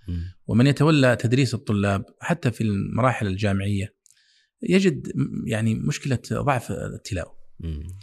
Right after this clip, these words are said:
Speaker 2: فأحد الزملاء وهو الدكتور عبد الحكيم القاسم وفقه الله، زميلنا في القسم، في قسم الدراسات القرآنية بجامعة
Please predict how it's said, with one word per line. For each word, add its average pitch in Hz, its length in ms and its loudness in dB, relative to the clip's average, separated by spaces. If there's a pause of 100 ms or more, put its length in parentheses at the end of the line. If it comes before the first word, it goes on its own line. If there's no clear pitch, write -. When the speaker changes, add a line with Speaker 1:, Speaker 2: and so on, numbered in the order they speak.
(300)
Speaker 2:
فأحد 165 540 2
الزملاء 160 460 6
وهو 117 140 6
الدكتور 110 320 0
عبد 117 120 0
الحكيم 117 360 0
القاسم 104 440 0
وفقه - 360 -4
الله، 110 160 0
زميلنا 113 360 2
في - 100 -6
القسم، 98 320 -6
في 92 120 -10
قسم 113 260 -2
الدراسات 104 420 -2
القرآنية 101 360 0
بجامعة 98 320 -2